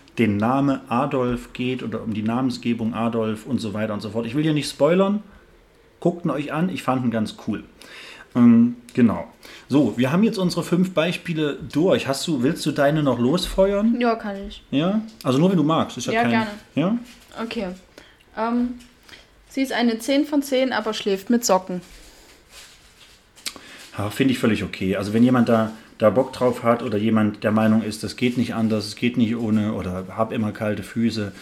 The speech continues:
Speaker 1: dann, naja.
Speaker 2: Ja, ich find's zwar komisch, aber ich würd's jetzt auch nicht schlimm finden.
Speaker 1: Ja, also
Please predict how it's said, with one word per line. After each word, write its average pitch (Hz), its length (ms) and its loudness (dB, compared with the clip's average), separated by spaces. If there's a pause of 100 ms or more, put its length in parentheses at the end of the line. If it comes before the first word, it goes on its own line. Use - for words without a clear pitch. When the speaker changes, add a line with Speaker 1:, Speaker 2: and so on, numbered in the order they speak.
(300)
Speaker 1:
dann, 101 420 2 (340)
naja. 87 160 -10 (520)
Speaker 2:
Ja, 180 300 -6 (120)
ich - 140 -10
find's 220 260 -4
zwar 196 140 -2
komisch, 220 360 -4
aber 180 200 -4
ich - 140 -10
würd's 175 160 -4
jetzt - 340 -8
auch 180 40 -8
nicht 180 180 -10
schlimm 185 220 -6
finden. 185 380 -6
Speaker 1:
Ja, 95 160 -6
also 104 220 0